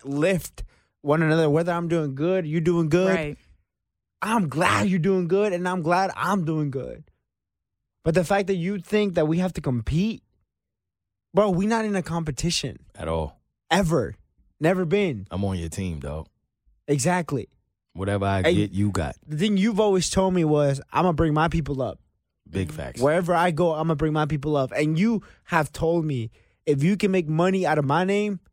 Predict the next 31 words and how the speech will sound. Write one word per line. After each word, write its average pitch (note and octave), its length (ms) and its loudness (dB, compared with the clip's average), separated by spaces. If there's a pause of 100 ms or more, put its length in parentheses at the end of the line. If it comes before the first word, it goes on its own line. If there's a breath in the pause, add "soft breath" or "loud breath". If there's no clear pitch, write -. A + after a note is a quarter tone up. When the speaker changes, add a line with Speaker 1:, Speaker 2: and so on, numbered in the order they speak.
(140)
Speaker 1:
I'm C#3 120 2
happy D3 340 0
for A#2+ 220 -4
you." F#2 300 -8
Speaker 3:
Hundred F2+ 280 -4
percent. - 320 -8 (220)
Speaker 1:
And D3+ 140 2
the D3 60 2
fact E3 240 0
that C3 180 2
he D#3+ 320 -2
took D#3+ 300 -4
that D3+ 300 -2 (120)
and C3 300 -2
didn't D#3 360 0 (480)
Speaker 3:
And G#2+ 140 0
that's C#3+ 180 2
from B2 220 0
knowing B2 340 2
you A#2+ 320 2
and G#2 320 -2
counting A#2 400 -2
on G#2+ 240 0
your G#2 400 -2 (380)
genuineness A2 720 -2
through G2+ 480 -6
knowing G#2+ 300 -2
you G#2 120 -2
for E2 120 -8
how E2+ 160 -6
long? D2 180 -10